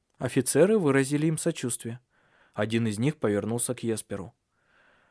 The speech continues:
«Но этот молодой бездельник позорит нашу армию.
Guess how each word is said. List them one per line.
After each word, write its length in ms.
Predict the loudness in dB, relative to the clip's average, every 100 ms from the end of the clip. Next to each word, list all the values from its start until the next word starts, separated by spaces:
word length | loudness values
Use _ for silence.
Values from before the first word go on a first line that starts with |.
| _
«Но 140 | 6 8
этот 220 | 10 8
молодой 320 | 10 12 12
бездельник 560 | 10 6 6 6 6 6
позорит 460 | 4 10 12 12
нашу 300 | 6 4 8
армию. 400 | 8 8 2 -8